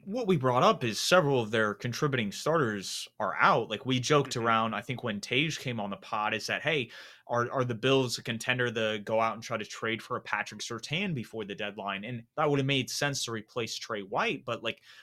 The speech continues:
Speaker 1: when you see how they got gashed this past Sunday, it's like, maybe they need to, like, go out and, and,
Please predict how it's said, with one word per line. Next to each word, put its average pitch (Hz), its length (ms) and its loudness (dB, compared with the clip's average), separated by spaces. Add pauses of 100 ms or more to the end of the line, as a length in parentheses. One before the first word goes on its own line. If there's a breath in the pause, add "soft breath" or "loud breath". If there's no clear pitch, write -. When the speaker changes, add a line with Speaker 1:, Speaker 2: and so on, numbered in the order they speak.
Speaker 1:
when 143 140 0
you 143 100 0
see 160 220 0
how 147 120 4
they 127 120 0
got 113 220 2
gashed 127 360 0
this 113 180 -8
past - 440 -6
Sunday, 113 280 0
it's - 180 -4
like, 104 200 -2 (380 loud breath)
maybe 143 320 4
they 180 140 4
need 165 140 2
to, 139 200 2
like, 123 160 0 (120)
go 113 200 -2
out 120 260 4
and, 110 260 -10
and, 113 140 -10